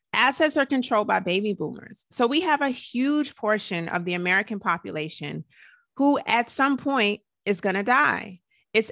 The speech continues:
estimated that by twenty thirty, American women will be expected to control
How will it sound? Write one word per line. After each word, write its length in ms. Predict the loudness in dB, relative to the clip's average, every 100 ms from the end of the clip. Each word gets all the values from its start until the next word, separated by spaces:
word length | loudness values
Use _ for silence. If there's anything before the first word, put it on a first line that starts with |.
| 0
estimated 800 | 0 2 4 4 4 4 2 0
that 200 | 0 2
by 200 | 2 2
twenty 520 | -2 -2 -2 -2 -4
thirty, 680 | 0 0 0 -2 -8 -12 -8 -2
American 720 | 0 2 4 2 0 -4 -4
women 460 | -2 -2 -4 -4 -4
will 120 | -4
be 200 | -2 -2
expected 560 | -4 -4 -2 -2 -2 -10
to 100 | -6
control 720 | -4 -6 -2 2 4 2 0